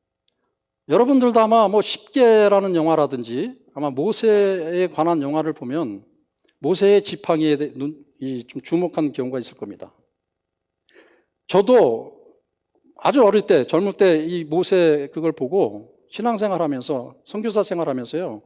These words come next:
"아이, 나한테 이 모세 같은 지팡이 하나 있으면 얼마나 좋을까." 네, 상당히 많은 생각을 했고, 하나의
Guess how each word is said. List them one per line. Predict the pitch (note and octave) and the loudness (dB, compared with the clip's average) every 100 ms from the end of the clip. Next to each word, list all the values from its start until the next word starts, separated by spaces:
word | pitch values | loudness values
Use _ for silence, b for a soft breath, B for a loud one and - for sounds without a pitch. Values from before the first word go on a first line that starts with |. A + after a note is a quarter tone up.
| B B B B B B B | B B B B B B B
"아이, | - B3 D#4 E4+ | 2 6 6 6
나한테 | C#4 G#3+ B3+ C4+ B3 | 4 2 2 0 0
이 | A#3+ | -4
모세 | F#3+ D#3+ D#3 E3 G#3+ B3 A3 | -8 -14 -14 -8 -4 -2 -2
같은 | F#3 G#3 G3+ | -2 -4 -4
지팡이 | F#3 - F#3 F#3 | -14 -6 -4 -4
하나 | D#3+ E3 | -4 -6
있으면 | D3 D#3+ C3+ | -6 -8 -6
얼마나 | C3 C3+ | -6 -8
좋을까." | - E2 _ - _ _ _ _ _ _ _ _ _ _ _ _ _ _ | -12 -20 _ -20 _ _ _ _ _ _ _ _ _ _ _ _ _ _
네, | G#2 _ _ | -20 _ _
상당히 | - G#3+ G3+ | -14 -6 -4
많은 | F#3 C#3+ | -2 -6
생각을 | D3 D3+ C#3+ B2 | -6 -8 -8 -10
했고, | A2+ D3+ A2+ - | -8 -6 -6 -10
하나의 | - F3+ F#3 F#3+ | -6 0 2 2